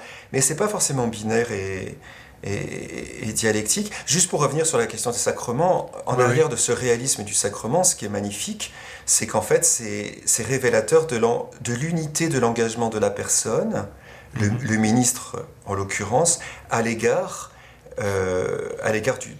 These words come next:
Speaker 1: d'une autre personne. Donc il y a, euh, dans le sacrement une sorte de réalisme interpersonnel,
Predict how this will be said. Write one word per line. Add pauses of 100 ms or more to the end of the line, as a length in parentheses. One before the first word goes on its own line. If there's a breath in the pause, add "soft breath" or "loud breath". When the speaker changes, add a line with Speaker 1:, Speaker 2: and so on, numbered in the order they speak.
(100)
Speaker 1:
d'une
autre
personne.
Donc
il
y
a,
euh, (540)
dans
le
sacrement
une
sorte
de
réalisme
interpersonnel,